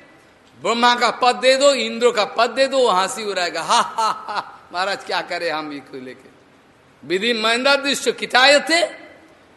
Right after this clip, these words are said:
और विश्वम पूर्ण सुखायते।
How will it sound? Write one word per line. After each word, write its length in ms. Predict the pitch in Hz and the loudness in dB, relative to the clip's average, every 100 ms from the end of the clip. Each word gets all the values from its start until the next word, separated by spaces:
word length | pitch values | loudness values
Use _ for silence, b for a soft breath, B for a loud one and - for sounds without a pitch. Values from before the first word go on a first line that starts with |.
| - | -4
और 200 | 165 156 | -4 -2
विश्वम 420 | 262 277 - 269 233 | -2 0 2 2 0
पूर्ण 380 | 220 226 208 | -2 -2 -2
सुखायते। 1080 | 185 165 - 208 208 202 - 180 143 - - | -6 -6 2 4 4 2 -2 -4 -4 -10 -20